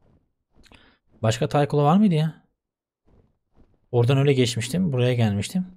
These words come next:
Ben.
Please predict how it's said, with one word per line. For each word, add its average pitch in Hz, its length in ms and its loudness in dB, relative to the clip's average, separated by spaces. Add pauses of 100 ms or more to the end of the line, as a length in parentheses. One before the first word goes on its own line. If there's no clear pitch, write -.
(2500)
Ben. 110 280 -4